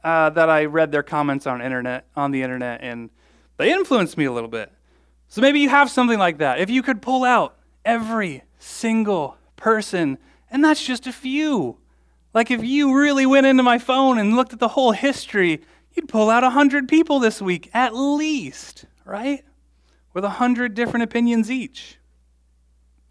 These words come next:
So you can imagine that for yourself. And every time,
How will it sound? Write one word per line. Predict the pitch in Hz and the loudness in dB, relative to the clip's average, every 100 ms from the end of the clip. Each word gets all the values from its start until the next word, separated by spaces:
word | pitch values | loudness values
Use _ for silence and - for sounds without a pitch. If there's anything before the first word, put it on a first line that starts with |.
| - _ _ _ _ _ _ _ _ | -20 _ _ _ _ _ _ _ _
So | - | -10
you | 254 | -4
can | 262 | -2
imagine | 220 190 180 170 | 2 2 2 0
that | 156 135 - _ _ | 0 0 -4 _ _
for | 147 | -8
yourself. | 135 - 127 113 113 _ _ _ _ _ _ | -8 -6 -6 -6 -8 _ _ _ _ _ _
And | 185 | -2
every | 208 269 302 | 0 0 0
time, | 240 170 139 156 | 0 0 -2 -6